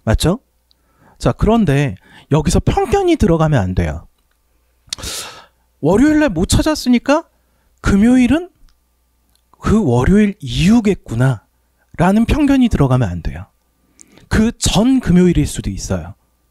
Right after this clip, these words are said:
그러니까 네 번째 금요일이 될 수 있는 것은 어떻게 되냐면 여-, 이렇게, 이렇게, 이렇게, 이렇게 해가지고 네 번째 금요일이 돼가지고, 맞죠?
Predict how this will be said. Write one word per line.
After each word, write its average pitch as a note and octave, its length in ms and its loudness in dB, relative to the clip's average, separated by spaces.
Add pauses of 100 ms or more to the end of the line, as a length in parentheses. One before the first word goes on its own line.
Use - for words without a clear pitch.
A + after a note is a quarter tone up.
(440)
그러니까 G3 600 -2 (500)
네 F3 220 2
번째 C#4 360 0
금요일이 G3+ 480 2
될 F#3 180 2
수 A#3 160 -2
있는 B3 200 4
것은 C#3 480 0 (340)
어떻게 D3 300 0
되냐면 C3 640 -2 (1000)
여-, E3 180 2 (180)
이렇게, B3 460 0
이렇게, G#3+ 340 0
이렇게, F3 420 -2
이렇게 G#3 420 -2
해가지고 G3+ 340 -2
네 C3+ 140 0
번째 F3+ 260 0
금요일이 D#3 420 2
돼가지고, A2+ 720 -4 (560)
맞죠? D#3 420 0